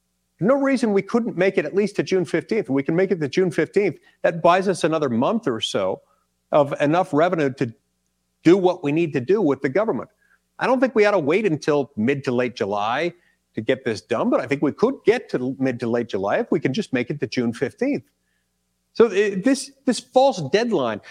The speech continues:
first Janet Yellen said June first, then she said June fifth. We're now within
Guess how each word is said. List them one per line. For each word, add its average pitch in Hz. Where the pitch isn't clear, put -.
first 254
Janet 208
Yellen 160
said 139
June 151
first, 135
then 135
she 131
said 113
June 110
fifth. 185
We're 208
now 185
within 160